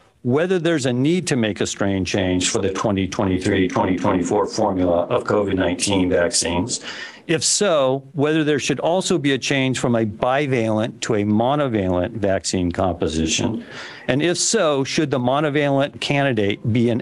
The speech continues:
X B B lineage derived vaccine candidate. After that discussion, the committee will be asked to vote on the following question.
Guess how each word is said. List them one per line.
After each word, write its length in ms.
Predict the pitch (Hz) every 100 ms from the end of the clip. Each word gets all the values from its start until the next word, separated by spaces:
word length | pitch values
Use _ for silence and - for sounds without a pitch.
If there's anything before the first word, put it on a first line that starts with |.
| -
X 200 | 151 -
B 200 | 151 135
B 180 | 131 123
lineage 640 | 120 131 110 98 92 98
derived 480 | 107 95 101 101 90
vaccine 540 | 104 98 - 98 87
candidate. 680 | 82 107 98 80 73 - - - - - - - - -
After 280 | 139 - 120
that 360 | 139 143 -
discussion, 840 | - - - 185 180 - 117 120 156
the 120 | 117 113
committee 400 | - 131 147 147
will 140 | 135
be 140 | 131
asked 340 | 127 123 117 -
to 40 |
vote 460 | 110 113 98 107 - - - -
on 120 | 101
the 120 | 95
following 600 | 95 113 107 107 104 95
question. 720 | 87 - 98 90 - 78 71